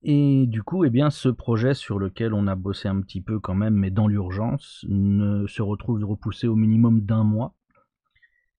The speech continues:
parce qu'ils ont pas trouvé de clients. <laughs> Euh, bon, genre, euh, euh,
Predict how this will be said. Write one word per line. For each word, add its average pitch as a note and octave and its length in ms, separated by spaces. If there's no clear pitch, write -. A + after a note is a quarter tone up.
parce G#2+ 220
qu'ils B2 360
ont G#2 60
pas D#3+ 120
trouvé D3 240
de - 60
clients. G#2+ 300
<laughs> - 100
Euh, D#3 340
bon, A#2 280
genre, G#2 240
euh, G2+ 240
euh, F2 800